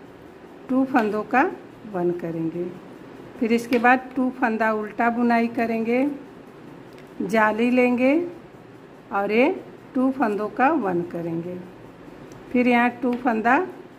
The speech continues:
उल्टा बुन लेंगे, वन साइड का एड स्टिच है, इसको सीधा बुनेंगे। तो फ्रेंड्स ये सेकेंड रो है repeat pattern। first फंदा स्लिप कर लेंगे।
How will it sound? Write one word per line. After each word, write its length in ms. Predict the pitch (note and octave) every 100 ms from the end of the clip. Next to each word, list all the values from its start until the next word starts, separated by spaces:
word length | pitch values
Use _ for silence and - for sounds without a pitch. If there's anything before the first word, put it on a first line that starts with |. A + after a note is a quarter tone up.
| - - - - - - - - C4+
उल्टा 380 | A3 G#3 B3 B3
बुन 220 | B3 A#3+
लेंगे, 360 | A#3+ A3+ A#3+ C#4+ F4 - - - - - -
वन 220 | A3+ B3 B3
साइड 380 | A#3+ A3 A3
का 160 | - A#3+
एड 200 | A#3+ A#3+
स्टिच 320 | A#3+ C4 - C#4+
है, 100 | C4
इसको 260 | - B3
सीधा 400 | A#3+ A3 F3+ F#3
बुनेंगे। 480 | E3+ F3 E3+ D#3 G3 F3+ - - - - - - - - -
तो 80 | C4
फ्रेंड्स 420 | C4 C4 C4 C4+
ये 100 | B3
सेकेंड 500 | A#3 - A#3 B3+ B3
रो 200 | A#3+ A#3+ A#3+
है 200 | B3+ A#3+
repeat 400 | A#3+ A#3+ A#3 -
pattern। 420 | A3+ G#3+ A#3 C#4 C#4+ - A#3+
first 220 | A3 -
फंदा 460 | B3 A3+ A3+ C#4 F4 - - - - - -
स्लिप 400 | - - A#3 A#3+
कर 140 | B3+ A3+
लेंगे। 380 | A3+ A3 A3